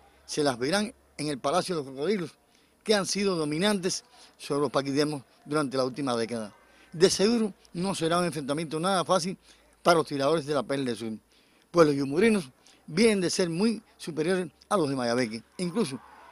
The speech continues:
que no creyeron ni en las principales cartas de triunfo del picheo de Mayabeque. Así se presentan las cosas para los paquidemos en la segunda subserie de la joven serie, para después, de vuelta a casa, debutar ante los Leones de la Capital a partir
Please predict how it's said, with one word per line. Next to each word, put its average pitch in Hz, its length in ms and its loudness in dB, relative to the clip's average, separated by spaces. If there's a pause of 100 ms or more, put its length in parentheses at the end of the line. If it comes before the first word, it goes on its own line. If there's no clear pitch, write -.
que - 140 2
no 220 100 4
creyeron 208 460 4 (440)
ni 165 140 -2
en 165 80 2
las 143 80 0
principales 151 500 0
cartas 160 280 -2
de 156 100 2
triunfo 139 340 -6 (100)
del 165 200 -4
picheo 127 360 -2
de 123 60 0
Mayabeque. 110 460 0 (400)
Así 202 260 0
se - 160 -4
presentan 160 480 -6
las 147 140 -8
cosas 175 340 -2 (460)
para 156 140 4
los 139 100 0
paquidemos 156 640 -4
en 170 100 -4
la 151 80 0
segunda 156 340 -4
subserie 143 400 -4 (280)
de 139 100 -2
la 123 80 2
joven 143 160 -2
serie, 147 320 -4 (420)
para 135 180 4
después, 185 380 6 (220)
de 147 160 4
vuelta 180 380 2
a 175 40 0
casa, 151 340 0 (200)
debutar 151 460 4
ante 151 180 0
los 143 100 2
Leones 135 180 0
de 185 40 2
la 185 80 2
Capital 156 400 -2 (160)
a 175 100 4
partir 170 480 2